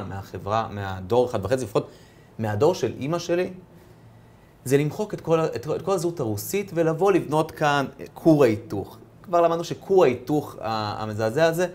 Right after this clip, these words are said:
לא הצליח בישראל. ואני אומר, אני מציג כאן משהו חדש, דיל חדש. בוא נשבור שנייה את החומות.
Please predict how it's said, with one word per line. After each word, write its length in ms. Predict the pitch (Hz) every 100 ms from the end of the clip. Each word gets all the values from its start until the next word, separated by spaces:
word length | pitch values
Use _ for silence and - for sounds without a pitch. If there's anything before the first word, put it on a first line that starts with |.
| - - - -
לא 180 | 156 196
הצליח 380 | 196 139 123 107
בישראל. 520 | 107 101 - 90 90 - - - _ - _ -
ואני 240 | 113 160
אומר, 180 | 214 214
אני 80 | 185
מציג 260 | 143 131 208
כאן 120 | 156
משהו 240 | 170 -
חדש, 380 | 156 127 143 110
דיל 220 | 120 190
חדש. 500 | 185 135 123 104 - - - -
בוא 80 | -
נשבור 280 | 392 240 -
שנייה 160 | - 110
את 60 |
החומות. 420 | 110 110 101 95